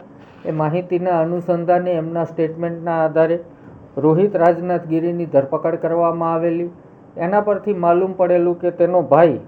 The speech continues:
મોહિત રાજનાથ ગીરી પોતે ત્યાં થાઈલેન્ડ હતો, અ, સોરી, મ્યાનમારમાં હતો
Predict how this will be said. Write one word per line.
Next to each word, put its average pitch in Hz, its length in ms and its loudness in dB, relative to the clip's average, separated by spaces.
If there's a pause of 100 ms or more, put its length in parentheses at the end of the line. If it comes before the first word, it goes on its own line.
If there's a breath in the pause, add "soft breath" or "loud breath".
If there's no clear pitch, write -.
(100)
મોહિત 165 420 -2
રાજનાથ 170 540 -2
ગીરી 156 320 -6 (220)
પોતે 170 320 -2
ત્યાં 175 380 -4 (120)
થાઈલેન્ડ 165 380 0
હતો, 165 220 -4
અ, 143 480 -2
સોરી, 139 480 -6
મ્યાનમારમાં 175 680 -2
હતો 170 220 -6